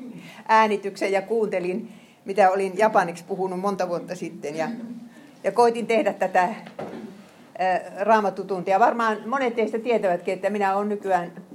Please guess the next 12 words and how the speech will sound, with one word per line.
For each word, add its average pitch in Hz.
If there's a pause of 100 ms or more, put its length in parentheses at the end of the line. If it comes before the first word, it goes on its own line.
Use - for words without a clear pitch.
(220)
päätoimisesti 180
hoida 175
äitiäni, 160
joka 151
on 147 (500)
saanut 165
aivoverenvuodon 180
ja 160
sitten 165
vielä 160
veritulpan. 165
Ja 151